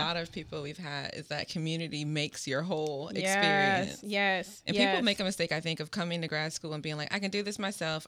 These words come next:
Speaker 1: I don't
Speaker 2: Oh,
Speaker 1: need
Speaker 2: that was
Speaker 1: anybody
Speaker 2: me.
Speaker 1: else." And you will find quickly
Speaker 2: That was
Speaker 1: that
Speaker 2: me. That was
Speaker 1: Oof.
Speaker 2: me. 'Cause I was,
Speaker 1: Mm.
Speaker 2: I was a straight A student, um, in high school and, you know, all of that. And it was just like, "Oh, I got this. This is just school. This is just memories." No, it's, like, a whole nother thing. Like, you know, so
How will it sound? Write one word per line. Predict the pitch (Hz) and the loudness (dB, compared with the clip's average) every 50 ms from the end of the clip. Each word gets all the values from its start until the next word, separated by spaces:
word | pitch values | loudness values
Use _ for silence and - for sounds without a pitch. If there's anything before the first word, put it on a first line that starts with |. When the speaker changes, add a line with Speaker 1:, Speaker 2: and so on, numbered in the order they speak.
| - | 0
Speaker 1:
I | - 190 | 2 4
don't | 226 247 | 6 6
Speaker 2:
Oh, | 240 | 6
Speaker 1:
need | 185 185 | 6 6
Speaker 2:
that | 196 208 220 | 6 6 6
was | 254 277 - | 6 6 6
Speaker 1:
anybody | 170 175 277 330 - | 6 6 6 6 6
Speaker 2:
me. | 165 | 6
Speaker 1:
else." | 160 156 156 160 160 - - - | 6 6 4 2 0 0 -4 -6
And | - 143 147 143 151 - - - - - - - _ | -4 -4 -4 -4 -4 -8 -10 -12 -12 -14 -18 -16 _
you | - 175 185 | -6 -4 -4
will | 185 190 | -4 -2
find | - - 196 175 160 156 - | -2 0 2 2 2 0 -2
quickly | - - 247 254 - - - 101 110 104 147 247 262 - - | -4 -2 -4 -2 -2 -4 -4 -4 -4 -2 -4 -4 -6 -2 4
Speaker 2:
That | 220 233 294 262 | 6 6 8 8
was | 285 277 233 | 6 4 4
Speaker 1:
that | 233 | 4
Speaker 2:
me. | 247 262 294 330 320 240 185 170 175 | 4 4 4 4 2 2 0 0 2
That | - 214 - 220 | 2 4 4 4
was | 226 202 | 2 2
Speaker 1:
Oof. | 196 | 0
Speaker 2:
me. | 208 226 220 185 170 180 - | -2 -2 -2 -2 -4 -6 -6
'Cause | - 220 208 | -6 -2 2
I | 220 240 | 2 2
was, | 285 311 175 | 2 2 0
Speaker 1:
Mm. | 165 | 2
Speaker 2:
I | 208 247 | 2 2
was | 302 320 294 | 2 0 -2
a | 254 | -4
straight | - - 220 220 220 | -2 2 2 4 4
A | 226 208 | 4 2
student, | 202 - - - 214 277 320 254 185 180 - - - | 0 -4 -4 -4 -2 0 2 2 0 0 -2 -4 -4
um, | - 190 196 190 190 180 | -2 0 0 0 0 -2
in | 175 170 | -2 -4
high | 180 190 190 214 | -4 -4 -4 -4
school | 226 - - 185 180 175 160 | -6 -6 -6 -4 -2 -2 -2
and, | 165 175 170 165 - - - - - - - _ _ - - | -2 -4 -6 -8 -10 -14 -20 -20 -20 -20 -20 _ _ -18 -10
you | - 202 202 | -6 -4 -4
know, | 180 110 - - - _ | -4 -4 -6 -8 -10 _
all | - 208 208 202 | 0 2 2 4
of | 190 | 4
that. | 190 190 170 160 - | 4 4 4 2 2
And | - 208 | 0 -2
it | 220 214 | 0 0
was | 214 202 | 0 0
just | 202 202 - - | 0 -2 0 2
like, | 202 196 190 - | 4 4 4 4
"Oh, | - 466 453 440 | 4 4 4 6
I | 359 | 6
got | 262 254 254 | 6 4 6
this. | - 233 240 247 | 4 2 2 2
This | 233 220 | 0 -2
is | 208 | -2
just | 202 185 - - | -4 -4 -4 -4
school. | - - 285 277 262 | -2 2 6 6 6
This | 240 247 233 | 8 6 4
is | 220 208 | 4 2
just | 208 214 202 | 2 2 2
memories." | 214 214 208 202 190 - | 4 4 4 2 0 0
No, | - 208 208 208 190 180 175 | 0 2 4 6 6 6 6
it's, | 180 185 - | 4 2 0
like, | 202 190 - | -2 -2 -2
a | 180 170 | -4 -4
whole | - - 202 202 202 | 0 2 2 4 4
nother | 202 196 190 185 190 185 | 4 4 4 4 4 2
thing. | 180 - - 226 220 202 180 165 175 | 2 2 -2 0 0 2 0 0 0
Like, | 175 175 175 175 - - - - - - - - _ | 0 0 0 -2 -4 -10 -18 -20 -20 -20 -20 -12 _
you | - 220 | 0 2
know, | 226 208 202 190 | 2 4 2 2
so | 190 - - 202 196 196 190 190 196 - - | 0 2 2 4 4 6 4 4 2 0 -4